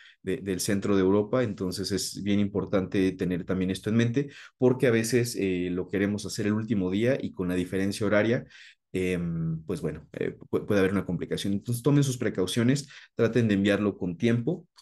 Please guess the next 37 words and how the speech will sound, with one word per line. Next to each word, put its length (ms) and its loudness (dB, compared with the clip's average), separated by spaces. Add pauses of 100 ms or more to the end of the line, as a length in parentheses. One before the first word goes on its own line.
(260)
y 220 -2
cualquier 320 0
duda 240 2
que 100 -4
tengan, 540 0
ya 240 0
está 200 -4
mi 140 -2
contacto 460 -6
también 400 0
ahí 280 2
en 100 2
el 120 0
chat. 440 -2
Eh, 240 -4 (420)
pueden 260 4
escribir 380 0
también 320 0
siempre 500 -2 (260)
que 80 -2
así 160 -2
lo 120 4
deseen 360 2
a 160 0
info 380 2
arroba 240 2
datasite 420 -2
punto 300 -4
org 520 2
o 180 0
arturo 360 -4
punto 300 -4
magana 360 0
arroba 340 0
datasite 460 -4
punto 300 -6
org, 460 -2